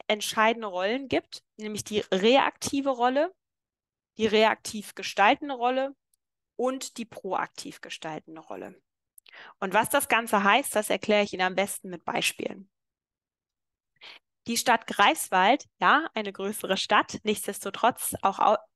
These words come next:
vielleicht anwendbar auf Sie, hat einen, äh, eine,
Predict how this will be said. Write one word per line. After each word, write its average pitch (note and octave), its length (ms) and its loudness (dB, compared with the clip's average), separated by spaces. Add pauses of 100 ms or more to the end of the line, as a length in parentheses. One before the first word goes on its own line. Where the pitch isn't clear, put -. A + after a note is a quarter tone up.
(120)
vielleicht G3+ 380 2
anwendbar G3+ 560 4
auf F#3+ 80 -2
Sie, C4 340 -2 (640)
hat - 320 0
einen, A#3 640 2
äh, G#3 400 2
eine, G3 540 -4